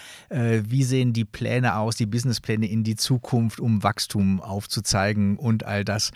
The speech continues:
Einfach nochmal eine ganz neue Perspektive. Also sie vorher, ihr wart ja sehr unternehmerisch immer unterwegs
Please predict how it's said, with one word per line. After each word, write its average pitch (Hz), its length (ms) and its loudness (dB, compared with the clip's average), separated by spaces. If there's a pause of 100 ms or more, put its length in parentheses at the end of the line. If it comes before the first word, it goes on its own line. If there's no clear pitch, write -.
(220)
Einfach 127 300 2
nochmal 131 220 4
eine 131 100 0
ganz 151 280 2
neue 131 200 4
Perspektive. 139 640 2
Also 113 240 0
sie 107 160 -2
vorher, 135 480 -2
ihr 110 80 -4
wart 120 120 -4
ja 120 60 0
sehr 117 160 -2
unternehmerisch 127 640 0
immer 147 160 0
unterwegs 139 600 0